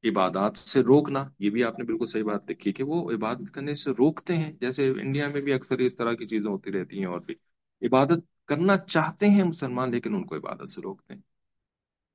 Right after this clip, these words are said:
ठीक है। तो अब सवाल ये था कि ये मुख्तलिफ शक्लें होती हैं कि जिससे कि काफिर मुसलमानों के ऊपर, अ, जुल्म करते हैं। इस दौर के अंदर जो सबसे ज्यादा मेहनत हो रही है मुसलमानों के खिलाफ काफिरों की,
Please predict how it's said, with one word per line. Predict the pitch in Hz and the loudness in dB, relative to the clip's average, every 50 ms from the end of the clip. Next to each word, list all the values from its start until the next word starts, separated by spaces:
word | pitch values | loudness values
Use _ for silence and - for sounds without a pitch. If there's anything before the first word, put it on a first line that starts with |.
| _ _ _ _ _ _ | _ _ _ _ _ _
ठीक | - 139 - - | -8 -6 -4 -6
है। | - - - _ _ _ _ _ _ _ _ _ _ _ _ _ _ | -8 -8 -12 _ _ _ _ _ _ _ _ _ _ _ _ _ _
तो | 123 - - - | -8 -6 -2 -4
अब | 147 - | -4 -4
सवाल | - - - 113 107 113 120 120 117 | -4 -6 -4 -2 0 2 2 2 2
ये | 117 107 101 | 2 0 0
था | 104 - - 107 110 117 131 151 | 0 -2 -6 -6 -4 -4 -4 -6
कि | - _ - 127 127 135 147 180 262 - _ _ _ _ _ _ _ 95 | -8 _ -2 0 2 2 2 0 -2 -6 _ _ _ _ _ _ _ -2
ये | 104 123 147 156 | 4 4 4 4
मुख्तलिफ | 135 120 - - 107 98 98 101 - - - _ _ _ | 4 -2 -2 -2 0 2 2 2 0 -2 -16 _ _ _
शक्लें | - - 107 101 - 110 101 | -4 -4 -4 -2 0 0 2
होती | 87 80 69 - - | 2 2 0 -4 -10
हैं | 71 69 76 - - | -12 -10 -10 -12 -14
कि | - _ - | -12 _ -8
जिससे | - 101 95 - - 90 - | -6 -6 -6 -4 -4 -4 -4
कि | - - - | -4 -6 -8
काफिर | - 80 71 - - 95 | -6 -8 -8 -6 -8 -10
मुसलमानों | 87 82 - - 78 - 73 71 71 76 73 | -10 -10 -14 -16 -14 -14 -14 -14 -14 -18 -20
के | _ - 76 | _ -10 -10
ऊपर, | 76 - - 117 - - _ _ _ _ _ _ _ _ _ _ | -10 -8 -8 -10 -10 -10 _ _ _ _ _ _ _ _ _ _
अ, | - 73 67 65 64 53 55 69 80 | -14 -14 -12 -12 -14 -18 -16 -14 -8
जुल्म | 82 92 92 85 82 | -4 -2 -2 -2 -2
करते | - 78 69 - - - | -4 -6 -8 -8 -10 -14
हैं। | 64 - - _ _ _ _ _ _ _ _ _ _ _ _ _ _ _ _ _ _ _ _ _ | -14 -14 -14 _ _ _ _ _ _ _ _ _ _ _ _ _ _ _ _ _ _ _ _ _
इस | 202 233 - - - - - | 4 4 4 2 -2 2 4
दौर | 156 147 147 143 139 | 4 4 6 4 2
के | 131 - 127 | 0 -2 -2
अंदर | 120 110 101 98 95 90 107 107 | -2 0 0 0 0 0 0 0
जो | 101 - 113 110 | 0 0 -4 -2
सबसे | - - - - - - 240 - - - - - - - 247 247 247 | -2 -2 -2 -2 -2 -4 -4 -4 -2 -2 0 0 0 0 0 -2 -2
ज्यादा | 214 190 175 156 143 127 123 127 | -2 0 0 0 0 0 0 -2
मेहनत | 131 120 113 113 107 107 101 92 90 - | -2 0 0 0 2 2 0 0 -4 -4
हो | - 95 90 87 | -4 -2 0 0
रही | 82 80 78 76 78 | 0 0 0 -2 -2
है | 76 87 82 | -4 -6 -6
मुसलमानों | 80 76 - - 80 78 76 73 71 73 78 78 73 | -8 -8 -8 -10 -12 -10 -8 -8 -8 -8 -8 -12 -8
के | - 78 | -6 -6
खिलाफ | 76 - - 76 73 65 60 60 60 64 71 76 80 - | -8 -6 -10 -10 -8 -6 -4 -4 -4 -4 -4 -4 -6 -8
काफिरों | _ - 64 67 67 - 71 71 71 71 69 | _ -4 -4 -4 -4 -4 -8 -8 -6 -8 -10
की, | 67 _ - 98 101 104 113 120 123 127 135 143 143 | -14 _ -4 -2 0 0 2 2 2 2 2 0 0